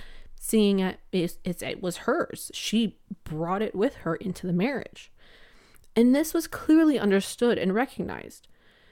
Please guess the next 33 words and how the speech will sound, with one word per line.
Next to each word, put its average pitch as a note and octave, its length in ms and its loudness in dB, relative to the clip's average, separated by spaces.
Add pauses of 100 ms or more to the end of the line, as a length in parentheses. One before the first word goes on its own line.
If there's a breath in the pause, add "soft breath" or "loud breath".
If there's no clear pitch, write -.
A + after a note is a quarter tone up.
(300 soft breath)
She - 300 0
could - 280 2
even C#4 340 2
save B3 400 0
a A#3+ 80 4
man F#3 520 2
from G3 380 0
death D3+ 380 -2
by G3+ 140 -4
agreeing F#3+ 520 -2
to G3 160 -8
marry A3+ 380 0
him F3 260 -4
during E3+ 360 -4
his - 220 -6
death A#3 320 -4
sentencing. - 680 -8 (1300 soft breath)
Now, C4+ 240 0
in C#4+ 120 2
the C#4+ 80 4
Zaporizhian C#4+ 760 0
siege, - 840 -10
which G3 420 0 (180)
was F3+ 200 -4
that E3 180 -6 (240)
Cossack F3 420 -2
stronghold, F3+ 680 -4 (460 loud breath)
women A3+ 580 2 (280 soft breath)
were B3 580 4
actually C4+ 360 -2
not F3 260 2
allowed D3 340 -2
inside, D#3+ 540 -4